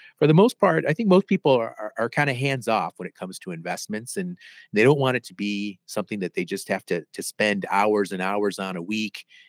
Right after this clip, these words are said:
having to strategize and having to rebalance their portfolios. And, and for folks like that, uh, I think a strategy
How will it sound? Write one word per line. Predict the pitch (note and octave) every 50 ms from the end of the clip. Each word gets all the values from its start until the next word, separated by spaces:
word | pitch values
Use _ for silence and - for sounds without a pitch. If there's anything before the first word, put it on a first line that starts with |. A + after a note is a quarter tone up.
| _ _
having | - G2+ G2+ F#2+ G2 G2 F2+
to | A2
strategize | G#2 - - - A2 A2+ A2+ A2 G#2+ G2 G#2+ G2+ G2 G2 F2+ F#2 G2 G2+ E2+
and | F2+ F2
having | F#2+ F#2 F2+ F2 G2 F#2
to | F2 F2 F2 E2+ - _ - - - _ _ _ -
rebalance | G2+ A2 A2 F#2 G2+ G2 G2 G2 G2+ G2+ -
their | - F#2+ F2+
portfolios. | - - F#2 E2 - - G#2 G2 G2 G2 F#2+ F#2+ F#2+ F#2+ G2 G2+ A2 A#2 A#2 A2+ -
And, | G2 F2+ F2+ F2 E2 - _ -
and | G#2+ G#2
for | - A2+
folks | - - C#3+ D#3 - -
like | - C#3 B2+ -
that, | - A#2 A#2 C3+ D3+ E3 - - - -
uh, | G#2+ G#2+ G#2+ G#2+ G#2+ A2 - _ _ _ _ _ _ _ _ _ _ _ _ -
I | - G#2+
think | - - C3+ -
a | -
strategy | - - A2 A2 A#2 A#2 G#2+ - - A#2 A#2 A#2 A#2 A2+